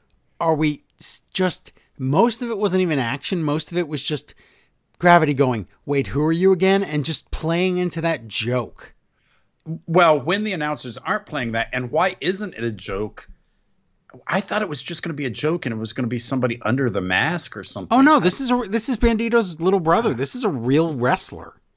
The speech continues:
Speaker 2: It's dumb.
Speaker 1: Yeah, but it already existed before this, so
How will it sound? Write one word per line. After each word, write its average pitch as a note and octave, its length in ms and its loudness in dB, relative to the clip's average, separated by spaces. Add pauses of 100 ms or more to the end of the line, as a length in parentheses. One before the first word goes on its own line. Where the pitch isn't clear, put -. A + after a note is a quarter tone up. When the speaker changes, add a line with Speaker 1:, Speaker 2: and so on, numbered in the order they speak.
(300)
Speaker 2:
It's - 200 -10
dumb. D#3+ 580 -6 (600)
Speaker 1:
Yeah, D#4+ 160 6
but B3 180 0 (440)
it F3 160 6
already C4+ 280 8
existed F3 540 2
before E3 360 4
this, - 300 -2
so B2 520 0